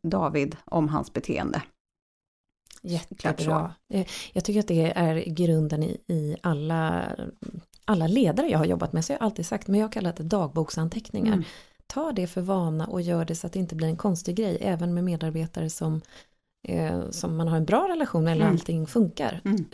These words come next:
Speaker 2: Bara träna in det så att det alltid är så.
Speaker 1: Ja.
Speaker 2: Så blir det ingen konstighet den
Speaker 1: Nej.
Speaker 2: dagen det kanske inte funkar lika bra.
Speaker 1: Nej, exakt. Men jag har ju varit med om H R, eh, H R-personer som faktiskt har kunnat lägga fram en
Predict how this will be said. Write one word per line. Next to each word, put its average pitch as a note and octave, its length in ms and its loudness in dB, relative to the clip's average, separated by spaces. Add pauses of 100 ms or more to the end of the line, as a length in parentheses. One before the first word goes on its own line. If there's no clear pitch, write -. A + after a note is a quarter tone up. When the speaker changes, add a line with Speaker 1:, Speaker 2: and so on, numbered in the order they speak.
Speaker 2:
Bara C#4+ 200 -2 (300)
träna B3+ 320 0
in C#4+ 200 0
det F3+ 80 -2
så E3 120 -4
att G3+ 60 -8
det - 60 -10
alltid F#3 320 -4
är D4 120 -4
så. - 260 -6 (100)
Speaker 1:
Ja. F3 220 0 (280)
Speaker 2:
Så A3+ 120 -4
blir G#3+ 160 -2
det A3+ 60 0
ingen G3+ 180 0
konstighet G3 500 -4
den G3 160 0
Speaker 1:
Nej. E3+ 80 2
Speaker 2:
dagen E3+ 200 0
det E3+ 260 -4
kanske F3 300 -4
inte F#3 380 -4
funkar - 300 -6
lika - 200 -10
bra. - 160 -12 (100)
Speaker 1:
Nej, A#3 340 0
exakt. - 360 -10
Men G#3+ 220 4 (400)
jag G#3+ 160 6
har A#3+ 200 6
ju A3 100 6
varit F#3 180 0
med A#3+ 320 8
om G3 100 4
H E3+ 220 2
R, - 120 -2 (140)
eh, D#3+ 440 2
H F3 100 6
R-personer D#3 400 2
som D#3+ 340 0
faktiskt D#3 280 -2
har E3 80 -8
kunnat D#3+ 280 2
lägga E3 240 2
fram E3+ 460 2
en D#3 100 0